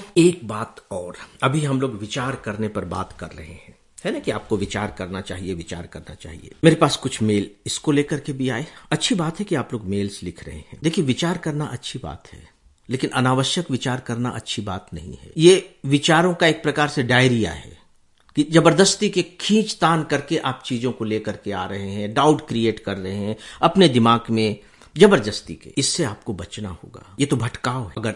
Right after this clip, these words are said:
इस तरह से आप भटकेंगे तो सिविल सर्विस परीक्षा की तैयारी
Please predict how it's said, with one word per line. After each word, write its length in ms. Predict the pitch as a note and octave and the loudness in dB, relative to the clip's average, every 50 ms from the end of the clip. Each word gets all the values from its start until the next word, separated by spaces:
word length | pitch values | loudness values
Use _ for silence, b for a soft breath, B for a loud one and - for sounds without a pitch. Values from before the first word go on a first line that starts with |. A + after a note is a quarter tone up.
| - - - | -4 -2 -2
इस 180 | - - - | -2 -2 -2
तरह 120 | - B2+ B2 | -2 -2 -2
से 200 | - - - - | -2 -4 -4 0
आप 160 | - G#2+ G#2 - | 0 0 0 -2
भटकेंगे 520 | G2 F2+ F#2+ F#2+ - - - A2 A2 A2+ C3 | -8 -12 -10 -12 -10 -6 -4 -4 -2 -2 -2
तो 120 | C3 E3 | -4 -4
सिविल 320 | D#3+ - - G#2 A#2+ D3 D3 | -6 -6 -6 -4 -4 -4 -4
सर्विस 380 | C#3+ - B2 A2 A#2 C3+ C3 | -6 -8 -6 -4 -4 -6 -6
परीक्षा 420 | - - A2+ G#2 G#2+ - - - C#3 | -6 -8 -8 -8 -8 -8 -10 -12 -10
की 140 | C#3 - | -10 -12
तैयारी 580 | C3+ - - A2+ G#2+ G2+ G#2 G#2 A2 B2+ D3 D#3 | -10 -6 -6 -4 -4 -4 -4 -4 -4 -4 -6 -6